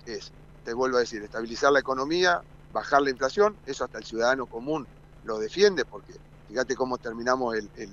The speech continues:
el veintitrés en diciembre, antes de, del cambio de gobierno, no sabías lo que valía una, una lata de tomate, o sea, vos no podías, no podías comprar nada, o sea, y te querías sacar los pesos de encima, porque,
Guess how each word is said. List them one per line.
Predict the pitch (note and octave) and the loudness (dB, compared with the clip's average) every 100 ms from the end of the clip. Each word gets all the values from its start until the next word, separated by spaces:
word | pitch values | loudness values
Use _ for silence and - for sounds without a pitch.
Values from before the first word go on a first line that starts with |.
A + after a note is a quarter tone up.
| F#2+ | -8
el | A2+ | 0
veintitrés | A2 A2+ A2+ A2 C#3 - | 0 0 -2 2 4 4
en | A#2 | 2
diciembre, | A2+ - D3 D3+ D3 B2+ | 2 6 8 8 6 6
antes | B2 A#2+ G#2 | 4 0 -6
de, | F#2+ - | -6 -12
del | - | -8
cambio | - A#2+ A#2+ | -6 -2 -2
de | |
gobierno, | A2+ A2+ D3 F3+ C#3+ - - - - | -2 4 4 4 2 -2 -14 -20 -14
no | A#2+ | -6
sabías | C3 B2+ C3+ | -2 2 2
lo | A#2 | 0
que | A2 | 0
valía | A2 A#2+ B2 | 0 0 0
una, | A2+ G#2 | -4 -6
una | A#2 A2+ | -8 -4
lata | A#2 G#2+ | -4 -4
de | |
tomate, | - A#2 D#3 C3+ A2 | -8 4 6 6 2
o | |
sea, | G#2+ A2 | -8 -6
vos | C3 | -4
no | C3 | -4
podías, | A2 B2+ A#2 - - - - | -4 0 -2 -4 -18 -20 -10
no | B2 | -4
podías | C3+ C#3 | -2 -2
comprar | C3 A#2 B2+ | -4 -2 -2
nada, | B2 D#3 D3+ A2+ G2 - - | 4 8 8 6 -2 -14 -14
o | |
sea, | - - | -8 -6
y | D3+ | -6
te | C3 | -4
querías | C#3 - | 0 0
sacar | - D3 | 0 -2
los | D3 - | -2 -4
pesos | C#3 B2+ A#2+ | -6 -4 -6
de | |
encima, | B2 A#2+ G3 E3+ A#2+ | -6 -8 -4 -2 -4
porque, | A#2+ A2 G2+ | -6 -16 -18